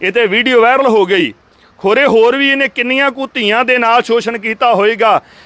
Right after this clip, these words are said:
ਕਿੰਨੀਆਂ ਕੁ ਧੀਆਂ ਦੀ ਇੱਜ਼ਤ ਨਾਲੇ ਖੇਡਿਆ ਹੋਏਗਾ। ਇਹਨਾਂ ਦੋਹਾਂ ਨੇ ਬਾਣੇ ਦੀ ਵੀ ਬੇਅਦਬੀ ਕੀਤੀ, ਭਾਵੇਂ ਉਹ ਟੀਟੂ ਸੀ,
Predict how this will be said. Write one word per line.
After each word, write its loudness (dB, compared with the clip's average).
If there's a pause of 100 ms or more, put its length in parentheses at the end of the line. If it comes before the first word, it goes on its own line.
ਕਿੰਨੀਆਂ 0
ਕੁ -6
ਧੀਆਂ 0
ਦੀ 0
ਇੱਜ਼ਤ -2
ਨਾਲੇ 0
ਖੇਡਿਆ 0
ਹੋਏਗਾ। 2 (840)
ਇਹਨਾਂ -2
ਦੋਹਾਂ 0
ਨੇ 0
ਬਾਣੇ -2
ਦੀ 0
ਵੀ -2
ਬੇਅਦਬੀ -2
ਕੀਤੀ, -4
ਭਾਵੇਂ 0
ਉਹ 2
ਟੀਟੂ -2
ਸੀ, -2